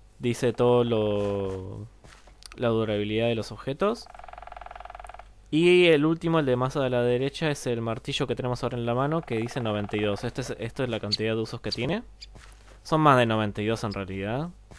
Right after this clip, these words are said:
porque se gasta más lento. Y en teoría se va,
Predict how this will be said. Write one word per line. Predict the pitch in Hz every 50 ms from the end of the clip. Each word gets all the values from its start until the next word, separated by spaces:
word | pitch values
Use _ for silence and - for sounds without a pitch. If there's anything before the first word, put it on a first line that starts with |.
| - - -
porque | 117 104 95 - 98
se | - - 98
gasta | 101 104 104 - - 104 101 101 101 98 95 95 95 95
más | 92 95 95 101 104 110
lento. | 107 113 131 - 165 185 226 - - - - - - - - - - - - - - - - - - - - -
Y | - 139 151 165 175 180 175 147
en | 131 127 127 123
teoría | 127 120 120 135 156 165 160
se | - - 127
va, | 113 101 85 -